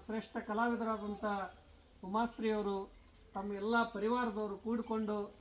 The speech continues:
ತಾವಿಲ್ಲಿ ಬಂದ್ರಿ. ಭಾಳ ಸಂತೋಷ ಆಯ್ತು. ನಿನ್ನೆ ಇವತ್ತು ಎರಡು ದಿನ ತಾವು ಈ ಕ್ಷೇತ್ರದಲ್ಲಿ ಕಳೆದ್ರಿ. ಯಾಕೆಂದ್ರೆ ಒಂದು ಕಡೆ ನೀವು ಮೊಟ್ಟ ಮೊದಲಿಗೆ ಬಂದ ತಕ್ಷಣವೇ ಗಂಗಾಧರೇಶ್ವರ ಮಂದಿರ, ಅದು ಸ್ವಯಂ ಉದ್ಭವಲಿಂಗ.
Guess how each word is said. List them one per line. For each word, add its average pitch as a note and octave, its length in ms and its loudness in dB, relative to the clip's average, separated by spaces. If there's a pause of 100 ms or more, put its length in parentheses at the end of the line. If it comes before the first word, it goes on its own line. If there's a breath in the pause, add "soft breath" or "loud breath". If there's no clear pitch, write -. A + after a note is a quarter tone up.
(480)
ತಾವಿಲ್ಲಿ F#3+ 380 -4
ಬಂದ್ರಿ. A3 540 0 (520)
ಭಾಳ G3 160 -2
ಸಂತೋಷ A3 500 -2
ಆಯ್ತು. A3+ 440 0 (400)
ನಿನ್ನೆ A3+ 340 4
ಇವತ್ತು A3 320 2
ಎರಡು A3 280 0
ದಿನ A3+ 120 0 (100)
ತಾವು G#3+ 160 2
ಈ G3+ 40 0
ಕ್ಷೇತ್ರದಲ್ಲಿ G3+ 680 -4
ಕಳೆದ್ರಿ. G#3 540 0 (640)
ಯಾಕೆಂದ್ರೆ A#3 500 6
ಒಂದು A3+ 240 4
ಕಡೆ A#3 200 2
ನೀವು A#3 180 4
ಮೊಟ್ಟ G#3 260 -2
ಮೊದಲಿಗೆ A3+ 380 2
ಬಂದ A3+ 200 2
ತಕ್ಷಣವೇ A3+ 600 -2
ಗಂಗಾಧರೇಶ್ವರ A3+ 1040 4
ಮಂದಿರ, G#3 320 0 (960)
ಅದು G3 160 -2
ಸ್ವಯಂ A#3 380 0
ಉದ್ಭವಲಿಂಗ. G#3 560 2